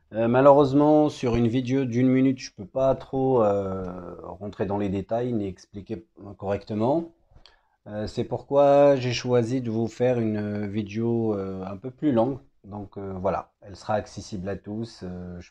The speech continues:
pense qu'elle sera postée sur, euh, YouTube. Voilà. Donc, euh, comme on a déjà dit, euh, toutes les trente-trois minutes,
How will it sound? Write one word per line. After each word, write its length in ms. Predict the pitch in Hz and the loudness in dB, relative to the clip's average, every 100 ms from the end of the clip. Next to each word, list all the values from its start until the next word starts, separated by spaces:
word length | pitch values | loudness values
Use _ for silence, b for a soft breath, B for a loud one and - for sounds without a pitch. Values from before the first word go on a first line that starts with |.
| - | -12
pense 240 | 110 107 | -10 -10
qu'elle 160 | - 98 | -10 -10
sera 240 | - 107 | -8 -8
postée 340 | - 101 - 107 | -10 -14 -10 -10
sur, 340 | - 104 90 | -8 -8 -6
euh, 100 | 90 | -4
YouTube. 440 | 92 95 104 95 87 _ _ _ _ _ - - _ _ - | -4 -6 -8 -10 -12 _ _ _ _ _ -20 -20 _ _ -2
Voilà. 340 | 104 67 - - _ _ _ _ _ - | 0 0 -6 -20 _ _ _ _ _ -8
Donc, 320 | 110 151 160 | 0 0 2
euh, 480 | 139 127 123 120 117 | 4 6 6 4 2
comme 240 | 110 135 139 | 0 0 2
on 100 | 143 | 2
a 80 | |
déjà 180 | 135 143 | 4 2
dit, 380 | 131 151 190 - _ _ _ _ _ _ - | 2 0 0 -2 _ _ _ _ _ _ -14
euh, 720 | 107 104 101 98 95 95 92 90 87 82 _ _ _ | -10 -10 -10 -12 -12 -14 -14 -16 -18 -20 _ _ _
toutes 260 | 202 214 160 | -6 -2 0
les 380 | 147 135 - - | 2 0 -2 -8
trente-trois 460 | - 180 180 160 | 0 0 0 0
minutes, 460 | 143 123 151 165 | 2 2 0 -2